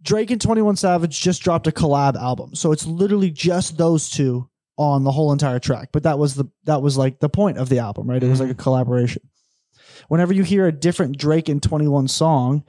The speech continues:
Speaker 1: like, you're like, "God, these dudes go, like, they never miss." Like, these are dudes who always, when you put them on a track together, they always hit.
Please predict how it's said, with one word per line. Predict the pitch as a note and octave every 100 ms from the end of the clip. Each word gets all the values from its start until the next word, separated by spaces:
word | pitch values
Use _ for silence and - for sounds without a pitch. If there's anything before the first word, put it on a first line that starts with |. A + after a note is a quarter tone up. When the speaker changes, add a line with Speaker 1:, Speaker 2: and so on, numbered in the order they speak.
| - _ -
Speaker 1:
like, | C3+
you're | C#3+
like, | C3 C3
"God, | - - - -
these | C#3+
dudes | - C3 -
go, | C3 B2
like, | B2+ B2+
they | C#3
never | C#3+ D3 C3+
miss." | B2+ D#3 - -
Like, | B2+ C3
these | C3
are | C3+
dudes | C3+ C3+ B2
who | C3+
always, | A#2+ C3 C3 B2+
when | B2+
you | C3
put | - -
them | C#3
on | C3+
a | C3
track | C3+ B2+
together, | - B2 A#2+ A#2+ - _ _ _
they | - C3+
always | C3+ C3+ B2 A#2+
hit. | - -